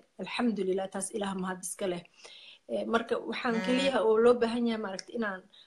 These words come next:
Speaker 1: maskaxdaas iyo cududaas inta la isku keeno, fikrado fiican la sameeyo, la dhaho sidee maaragtay wadankii yacni aan, aan ilaah adduunka ugu tusin karna inuu yahay wadan fiican. Waa wadanka keliya Africa oo, oo labaad oo peninsulaha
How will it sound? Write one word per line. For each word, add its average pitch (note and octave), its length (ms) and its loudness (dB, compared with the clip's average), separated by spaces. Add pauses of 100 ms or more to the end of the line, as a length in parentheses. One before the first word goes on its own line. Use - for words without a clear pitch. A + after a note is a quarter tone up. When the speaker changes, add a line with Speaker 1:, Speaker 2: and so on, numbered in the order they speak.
(160)
Speaker 1:
maskaxdaas G#3+ 520 -2
iyo - 140 -6
cududaas A3 360 2
inta - 340 -4
la G#3 60 -2
isku G#3+ 260 -4
keeno, F#3+ 240 2
fikrado A3+ 420 4
fiican G3 280 -2
la F#3+ 60 -2
sameeyo, F#3+ 360 0
la F3+ 100 0
dhaho G3 220 -4
sidee A3 440 4
maaragtay F#3+ 500 -4 (680)
wadankii G#3 600 4
yacni F3+ 300 0 (100)
aan, F#3 240 -6
aan G3 180 -6 (480)
ilaah A3+ 280 6 (300)
adduunka A#3 360 4
ugu A3 140 -2
tusin A3 280 -4
karna G#3 180 -4
inuu G#3+ 140 0
yahay G3 160 2
wadan F#3+ 240 -2
fiican. G3 500 -6 (720)
Waa G#3 200 4
wadanka A#3+ 400 4
keliya A#3+ 360 2
Africa - 340 -4 (180)
oo, F#3 200 2 (140)
oo F#3+ 140 0
labaad F#3+ 380 2
oo - 60 -6
peninsulaha G#3 720 0